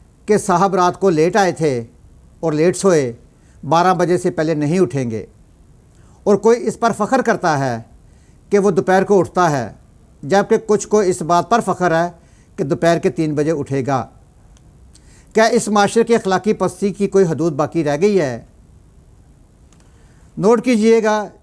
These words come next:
जो भी काम आप दोपहर को ज़वाल के वक़्त शुरू करेंगे, वो ज़वाल ही की तरफ जाएगा। कभी भी इस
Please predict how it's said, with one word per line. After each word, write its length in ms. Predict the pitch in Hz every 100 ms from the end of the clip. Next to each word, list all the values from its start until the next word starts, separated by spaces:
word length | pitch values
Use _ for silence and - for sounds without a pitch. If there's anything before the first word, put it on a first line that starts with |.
| 165
जो 300 | 143 208 233
भी 120 | 247
काम 220 | 220 196
आप 120 | 202 160
दोपहर 360 | 185 190 208
को 140 | 202 208
ज़वाल 320 | 165 151 175
के 100 | 185
वक़्त 220 | 180 180 196
शुरू 220 | 180 202
करेंगे, 580 | 170 175 220 196 120 117 - _ _ _ -
वो 180 | 151 190
ज़वाल 380 | 156 151 160 165
ही 120 | 160
की 120 | 175 190
तरफ 240 | 160 151
जाएगा। 480 | 127 135 127 117 147 - - - _ _ _ _ - - _ - - - - - - - -
कभी 260 | 220 247
भी 200 | 240 247
इस 500 | 247 - 226 - -